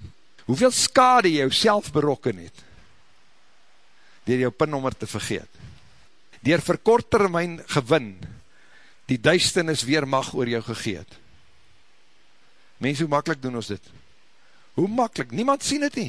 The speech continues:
niemand weet nie. Haha. Dink jy niemand weet nie? Ek en jy kan nie bekostig om ons posisie te verbeur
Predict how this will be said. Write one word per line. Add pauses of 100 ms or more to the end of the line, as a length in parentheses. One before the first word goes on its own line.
niemand
weet
nie. (500)
Haha. (1400)
Dink
jy
niemand
weet
nie? (1900)
Ek
en
jy
kan
nie
bekostig (560)
om
ons
posisie
te
verbeur